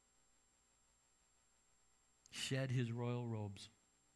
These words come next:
And he put on the garb of a commoner. He put on flesh.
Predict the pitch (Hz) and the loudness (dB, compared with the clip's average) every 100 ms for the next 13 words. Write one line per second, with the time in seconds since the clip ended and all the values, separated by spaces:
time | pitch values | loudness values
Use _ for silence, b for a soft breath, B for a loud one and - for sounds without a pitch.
0 | _ _ _ _ _ _ _ _ _ _ | _ _ _ _ _ _ _ _ _ _
1 | _ _ _ _ _ _ _ _ _ _ | _ _ _ _ _ _ _ _ _ _
2 | _ - _ _ _ _ 120 120 127 139 | _ -20 _ _ _ _ 0 2 2 2
3 | 131 127 123 117 123 127 120 110 107 - | 4 4 2 2 2 4 2 0 -4 0
4 | 120 117 107 107 110 120 113 113 - 117 | 0 0 -2 -4 -2 0 0 0 -4 -6
5 | 101 - - | -4 -6 -8